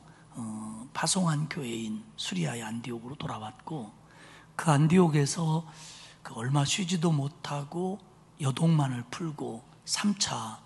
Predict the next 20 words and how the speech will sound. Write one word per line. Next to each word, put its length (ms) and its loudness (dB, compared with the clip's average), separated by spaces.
전도 360 -6
여행을 440 -10
출발합니다. 840 -6
바울은 300 8
삼 180 6
차 120 6
전도 240 8
여행을 180 6
시작하면서 800 -2
이 280 4
차 240 4
전도 440 6
여행 300 4
때 300 0
복음을 420 -2
전하고 560 -6
세웠던 540 -2
교회들, 600 -6
성도들을 600 -6
돌아보면서 1000 -4